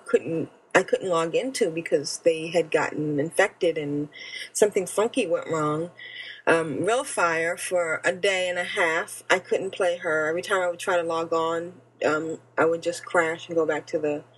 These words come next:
I would get disconnected from the server. I could play other tunes on her account, but, uh, I couldn't play her. And now I'm having the same thing with, uh, Aprillian. She was, uh, in Booty Bay,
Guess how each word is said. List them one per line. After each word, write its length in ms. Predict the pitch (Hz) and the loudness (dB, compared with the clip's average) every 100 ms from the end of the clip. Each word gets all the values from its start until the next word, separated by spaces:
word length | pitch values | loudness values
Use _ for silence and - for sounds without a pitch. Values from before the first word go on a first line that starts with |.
| - - - - | -20 -20 -8 2
I 80 | 180 | 2
would 100 | 180 | 2
get 200 | 190 202 | -2 0
disconnected 480 | 190 202 175 196 | 0 0 0 0
from 120 | 180 170 | 0 0
the 80 | 175 | 0
server. 520 | - 165 151 165 175 | -2 -2 -2 -2 0
I 60 | |
could 180 | 175 202 | 0 0
play 180 | - 220 | 0 2
other 300 | 208 240 254 - - | 0 -2 -4 -8 -6
tunes 320 | - 202 190 | 2 2 4
on 140 | 185 175 | 2 2
her 120 | 165 | 0
account, 480 | 156 - 160 170 175 | -2 0 0 0 0
but, 160 | 160 - _ _ 147 | -2 -2 _ _ -2
uh, 140 | - | 0
I 80 | - | -2
couldn't 240 | - 127 123 | 0 0 2
play 200 | 165 - | -2 0
her. 400 | 202 175 175 - - - - - - | 0 0 -2 -10 -14 -12 -8 -8 0
And 140 | 196 202 | 0 2
now 140 | 220 | 0
I'm 80 | 226 | 0
having 240 | 247 220 220 | -2 -2 -2
the 80 | 226 | -2
same 240 | 233 220 | -2 -2
thing 280 | 220 214 202 | -2 -2 0
with, 200 | 190 - | -2 2
uh, 200 | 175 - | 0 2
Aprillian. 680 | - - 277 302 226 185 185 - - - - - - - - | -2 0 0 2 0 -2 -6 -12 -16 -14 -12 -10 -10 -12 -4
She 320 | - 285 277 | 0 4 2
was, 420 | 254 240 233 - - | 2 -2 -4 -2 2
uh, 240 | 214 208 - | 2 2 0
in 360 | 240 247 240 233 - - 220 | -2 -2 0 0 0 -4 0
Booty 260 | 247 240 220 | 0 2 0
Bay, 600 | 214 214 220 240 277 | 2 2 0 -2 -4